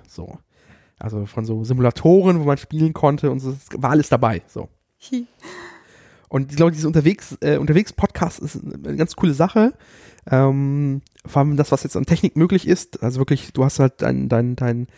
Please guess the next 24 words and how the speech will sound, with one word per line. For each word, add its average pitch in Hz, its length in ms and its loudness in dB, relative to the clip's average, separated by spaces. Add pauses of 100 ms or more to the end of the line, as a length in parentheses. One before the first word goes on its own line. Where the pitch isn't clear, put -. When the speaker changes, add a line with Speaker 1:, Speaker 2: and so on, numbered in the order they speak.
(320)
Speaker 1:
dein 123 120 2
Lavalier, 156 800 4
äh, 139 140 -2
Lavalier-Mikrofon 165 1160 0
dran, 156 420 2
das - 180 -4
eine 135 100 0
sehr 139 160 4
gute 147 160 -2
Qualität - 500 0
hat. 156 160 -2
Du - 20 0
hast 135 140 -2
dann 139 100 0
einen 123 120 -2
Empfänger, 165 520 2 (640)
ähm, 127 560 0 (640)
und, 123 800 0
ähm, 117 360 -6 (440)
kannst - 240 -2
einfach 147 240 2
das - 240 -6
aufnehmen 165 640 2 (160)
und 135 240 -4